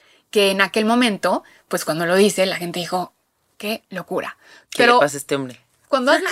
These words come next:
Speaker 1: un poquito de análisis,
Speaker 2: <laughs> Sí.
Speaker 1: dices, "No inventes, conozco un montón de casos donde a los papás, los
Speaker 2: Donde
Speaker 1: hijos,
Speaker 2: se aplica
Speaker 1: bueno,
Speaker 2: ese pedo.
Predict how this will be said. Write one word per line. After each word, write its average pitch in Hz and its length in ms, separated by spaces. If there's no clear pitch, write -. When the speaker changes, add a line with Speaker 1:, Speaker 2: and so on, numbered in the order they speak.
Speaker 1:
un - 80
poquito 320 340
de 311 80
análisis, 285 520
Speaker 2:
<laughs> - 20
Sí. 220 60
Speaker 1:
dices, 220 340
"No 226 100
inventes, 254 320
conozco 202 300
un 220 60
montón 196 240
de 214 100
casos 226 500
donde 208 220
a 208 60
los 202 160
papás, 240 400
los 214 120
Speaker 2:
Donde 156 180
Speaker 1:
hijos, - 120
Speaker 2:
se - 40
aplica 240 260
Speaker 1:
bueno, 247 140
Speaker 2:
ese 175 120
pedo. 190 380